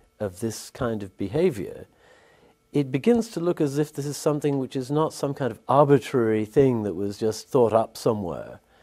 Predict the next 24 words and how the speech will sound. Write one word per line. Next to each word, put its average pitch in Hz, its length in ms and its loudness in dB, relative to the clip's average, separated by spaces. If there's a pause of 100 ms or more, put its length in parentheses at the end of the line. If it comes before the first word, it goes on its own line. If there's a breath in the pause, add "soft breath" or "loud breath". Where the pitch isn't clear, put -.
(460 soft breath)
but 131 360 -2
something 180 420 0
that 143 120 4
is 131 140 0
embedded 127 520 2
in 82 140 -4
us, - 400 -16 (260)
and, 117 440 2 (640 soft breath)
uh, 117 340 0 (180)
something 160 580 0
that 135 280 0 (720)
i-, 127 160 -14 (120)
i-, 127 140 -12 (260)
i-, 131 200 -4
if 143 460 -4
we, 143 440 0 (1600 soft breath)
um, 120 540 2 (800)
let, 135 260 -10
let, 123 200 -10
let's 123 180 -12
put - 160 -6
it 123 120 -4 (340 soft breath)
this 147 220 -4
way, 104 180 0